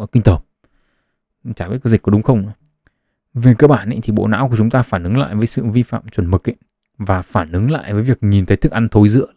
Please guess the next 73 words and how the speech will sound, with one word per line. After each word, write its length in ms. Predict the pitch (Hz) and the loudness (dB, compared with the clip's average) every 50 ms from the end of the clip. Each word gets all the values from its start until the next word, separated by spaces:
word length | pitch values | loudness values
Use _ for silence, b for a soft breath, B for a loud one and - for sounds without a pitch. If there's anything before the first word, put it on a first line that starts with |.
| _ | _
là 80 | - 101 | -8 -2
như 120 | 101 107 | 0 2
nhau. 220 | 113 123 117 107 - _ _ _ _ _ _ _ _ _ _ _ _ _ _ _ _ _ _ | 2 2 0 -2 -4 _ _ _ _ _ _ _ _ _ _ _ _ _ _ _ _ _ _
Đây 140 | 123 120 | 2 4
là 60 | 120 110 | 4 2
cái 220 | - 110 98 117 | 2 -2 -2 0
mà 100 | 135 131 | -2 -2
chúng 160 | - - 107 | -2 -2 -4
ta 120 | - 113 110 | -2 -4 -4
cũng 140 | - 131 | -4 -6
đã 80 | 127 113 | -8 -4
từng 200 | 110 - 101 95 | -2 -2 -2 0
nói 200 | 87 85 92 110 | -2 -2 -2 -4
ở 80 | 117 104 | -6 -4
số 140 | - 98 | -2 0
lần 140 | 101 117 113 | 0 0 0
trước 240 | 92 - 151 147 - | 0 0 0 0 2
rồi, 200 | 127 107 92 87 | 0 0 0 0
đúng 120 | 85 101 | 0 0
không 80 | 123 131 | -2 -2
ạ? 60 | - _ _ _ _ _ | -4 _ _ _ _ _
Tức 80 | _ 156 | _ -2
là 80 | 143 - | 0 0
cảm 180 | - - 90 - | -2 -6 -8 -8
xúc 240 | - - 185 180 - | -2 -2 -2 0 0
là 100 | 117 92 | -6 -6
phản 240 | - - 95 80 78 | -2 -4 -6 -6 -4
ánh 140 | 85 113 | -10 -10
của 100 | 131 - | -10 -8
cơ 120 | 104 - 120 | -4 -2 0
thể 160 | 107 104 87 | 0 0 0
với 140 | 82 87 95 | 0 0 0
môi 120 | 110 117 | 0 0
trường 160 | - - 87 | 0 -2 -2
bên 120 | 82 98 101 | -2 0 2
ngoài. 240 | 104 98 87 73 - _ _ _ _ _ _ _ _ _ _ _ _ _ _ _ _ | 2 0 0 -2 -8 _ _ _ _ _ _ _ _ _ _ _ _ _ _ _ _
Cảm 160 | - 107 90 - | -2 -2 -2 -6
xúc 220 | - - - 170 - _ | -12 -4 -4 -4 0 _
bất 180 | 170 - - | 0 2 2
mãn 280 | 156 147 82 - 165 185 | 0 0 0 0 0 0
ấy, 120 | 214 226 - _ _ _ _ _ - | 0 -2 -6 _ _ _ _ _ -10
và 200 | 113 101 98 90 | -4 -4 -4 -2
kinh 200 | - - 127 120 | 0 0 2 4
tởm 260 | 127 98 80 80 110 | 4 2 2 0 -8
ấy, 80 | 147 110 | -14 -6
thì 80 | - 104 | -2 0
được 160 | 98 87 - | 0 0 0
tiến 120 | - 104 | 0 0
hóa 280 | 104 98 95 95 98 117 | 0 0 -2 -4 -6 -6
để 200 | 135 131 113 101 | -6 -4 -4 -2
bảo 220 | 107 107 87 82 | 0 -2 -2 0
vệ 180 | 82 92 - - | -2 -2 -4 -4
chúng 200 | - - 101 110 | -4 -8 -8 -4
ta 180 | - 131 123 113 | -2 -2 -2 0
khỏi 180 | - - 87 | -2 -4 -6
việc, 240 | 82 87 101 95 - _ | -2 0 0 0 0 _
ừ, 80 | - 95 92 90 - | -8 -8 -8 -6 -6
thức 80 | 117 | -4
ăn 160 | 117 123 117 | -2 -2 0
thối 140 | - 104 104 | 2 2 2
rữa. 240 | 104 135 147 156 156 - _ _ _ _ _ _ _ _ | 2 0 -4 -6 -8 -8 _ _ _ _ _ _ _ _
À, 120 | 117 117 | -4 -2
nhìn 260 | 110 104 101 104 98 | 0 2 2 2 2
thấy 100 | 98 101 | 0 0
thức 100 | 104 123 | 0 0
ăn 120 | 123 117 104 | 0 2 2
thối 120 | - 101 | 2 2
rữa 140 | 101 120 123 | 2 2 0
thì 60 | 135 123 | 0 -2
thôi, 220 | - 107 107 107 | 0 2 2 2
tránh 200 | 101 - 92 95 | 0 -2 -2 -2
nó 80 | 113 123 | 0 2
ra. 160 | 127 113 104 | 2 0 0